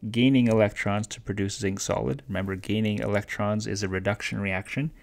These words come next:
and the standard reduction potential of zinc is minus zero point seven six two volts. Now for copper, if you find that in the appendix, it will be written also as a standard reduction potential,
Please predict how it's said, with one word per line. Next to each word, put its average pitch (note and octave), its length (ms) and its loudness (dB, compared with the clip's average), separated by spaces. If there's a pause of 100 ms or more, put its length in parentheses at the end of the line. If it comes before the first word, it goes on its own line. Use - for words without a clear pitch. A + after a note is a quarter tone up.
(540)
and G#2 220 -4
the G2+ 60 0
standard B2 480 6
reduction A2+ 460 2
potential A2 520 -2
of F#2+ 120 -4
zinc B2+ 460 4 (320)
is G2+ 180 -8
minus A2+ 640 2
zero G#2+ 260 2
point G#2+ 320 -6
seven G#2+ 340 -2
six - 360 -10
two G2 300 -4
volts. - 500 -8 (480)
Now - 100 -4
for G#2+ 140 -2
copper, C3 420 4
if D3+ 140 -2
you G#2+ 60 0
find G2 340 0
that C3+ 280 6
in B2+ 160 2
the C3 80 4
appendix, C#3 640 -2 (240)
it C#3 100 0
will G#2+ 80 2
be G#2+ 140 2
written G#2 360 2
also C3+ 440 2
as A2 240 0
a A2 60 -4
standard A#2 380 0
reduction A2 420 -2
potential, B2+ 560 -4